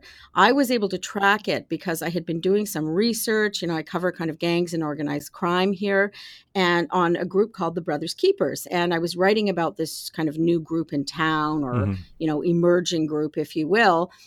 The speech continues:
Speaker 1: And I had been given a photo of them where they're all wearing, they have necklace tattoos with Brothers Keepers on them and, you know, kind of tracking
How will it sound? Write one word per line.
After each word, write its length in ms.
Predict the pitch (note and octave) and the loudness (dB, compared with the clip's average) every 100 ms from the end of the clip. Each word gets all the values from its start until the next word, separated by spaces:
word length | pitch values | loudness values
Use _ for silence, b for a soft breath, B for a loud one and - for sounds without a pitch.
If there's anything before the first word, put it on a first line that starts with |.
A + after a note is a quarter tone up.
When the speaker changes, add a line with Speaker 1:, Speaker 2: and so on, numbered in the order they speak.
| b - | b -2
Speaker 1:
And 100 | F#3+ | 2
I 80 | F3 | 2
had 160 | F3 | 0
been 160 | F#3+ F3+ | -2 -2
given 220 | D#3+ E3+ | 0 -2
a 20 | |
photo 560 | E3 - B3+ C#4+ C4+ G#3 | -4 0 2 4 4 2
of 160 | E3 | 2
them 220 | - D3+ D#3+ | -2 -2 0
where 100 | D#3 | -2
they're 160 | D3+ | 0
all 160 | D#3 D#3 | 0 0
wearing, 320 | D3 D#3 D#3+ | -2 0 0
they 160 | D3 D#3 | -2 -4
have 160 | D#3 | -4
necklace 400 | D#3 D3+ - D3+ | -2 -4 -4 -8
tattoos 500 | - D3+ - D#3 D3+ | -6 -6 -4 -4 -4
with 180 | D3+ - | -6 -8
Brothers 340 | D3+ D3+ D3+ - | -4 -4 -4 -6
Keepers 480 | - D3+ - D3 | -8 -8 -8 -8
on 220 | C#3+ C#3+ D3 | -4 -2 -2
them 320 | C#3+ C#3+ C#3+ | -2 -2 -2
and, 160 | C3+ C#3 b b - | -4 -8 b b -6
you 60 | |
know, 60 | E3 | -4
kind 200 | - E3+ | -2 -2
of 80 | - | 0
tracking 520 | F#3 E3 - E3+ | 2 2 2 0